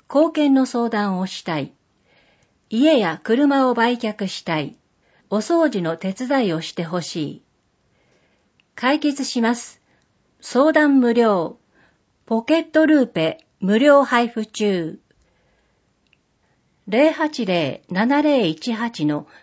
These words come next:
七七九四。代表、佐藤幸成。三件目。六十歳以上の方のご相談。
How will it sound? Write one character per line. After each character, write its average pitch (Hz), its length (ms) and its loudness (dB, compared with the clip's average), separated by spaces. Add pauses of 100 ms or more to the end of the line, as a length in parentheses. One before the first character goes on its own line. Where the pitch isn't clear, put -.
(140)
七 254 300 2
七 233 280 2
九 196 300 -4
四。 170 340 -2 (840)
代 247 200 0
表、 233 520 -2
佐 294 220 -4
藤 175 320 -2
幸 156 300 -2
成。 139 340 -6 (2000)
三 277 380 -2
件 240 280 0
目。 208 240 -4 (1300)
六 190 280 -4
十 330 180 0
歳 320 320 0
以 285 40 0
上 214 200 0
の 175 100 -6
方 190 280 -4
の 202 120 -2
ご 175 140 -6
相 185 260 -6
談。 160 340 -2